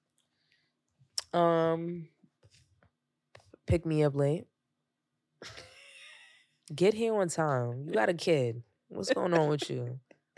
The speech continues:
<laughs> Vamonos. <laughs> Hurry the fuck up.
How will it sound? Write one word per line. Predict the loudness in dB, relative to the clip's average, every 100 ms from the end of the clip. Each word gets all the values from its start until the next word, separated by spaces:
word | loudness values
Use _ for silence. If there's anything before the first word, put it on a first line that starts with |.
| _ _
<laughs> | _ _ -20 _ -10
Vamonos. | 4 6 6 6 8 8 8 4 0 -4 -4 -6 -6 _ _ _ -20
<laughs> | _ _ _ -16 -2 6
Hurry | 8 10 8
the | 6
fuck | 4 6 4 4 6
up. | 6 6 -6